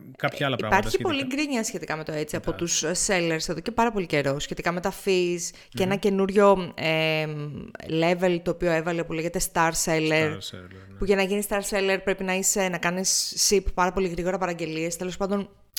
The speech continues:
Speaker 2: ε, μια, μια κατάσταση η οποία δεν είναι... ε, βιώσιμη από μικρούς sellers, που υποτίθεται ότι είναι η βάση του, του, το client base, ας πούμε, του, του Etsy. Εμ, οπότε,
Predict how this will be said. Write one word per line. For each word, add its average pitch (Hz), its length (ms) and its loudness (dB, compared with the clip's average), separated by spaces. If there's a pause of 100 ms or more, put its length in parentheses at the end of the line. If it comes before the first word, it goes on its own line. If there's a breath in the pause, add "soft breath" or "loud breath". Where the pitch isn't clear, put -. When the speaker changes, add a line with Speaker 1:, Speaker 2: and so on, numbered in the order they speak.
(100)
Speaker 2:
ε, 160 220 0
μια, 190 280 0
μια 196 140 0
κατάσταση 202 420 0
η 208 40 4
οποία 196 160 0
δεν 220 120 0
είναι... 226 380 2 (420 loud breath)
ε, 165 240 -2
βιώσιμη 175 760 2
από - 240 -4
μικρούς 180 800 -2 (140)
sellers, 175 420 2
που 220 60 0
υποτίθεται 240 640 2
ότι 208 180 0
είναι 208 200 0
η 185 80 0
βάση 170 760 4
του, 156 400 -8
του, 160 380 -8
το 170 180 -10
client 170 400 2
base, 151 240 4
ας - 120 -10
πούμε, 143 180 -8
του, 143 380 -4
του 147 140 0
Etsy. 135 380 2 (540 loud breath)
Εμ, 151 760 6 (380)
οπότε, 220 440 4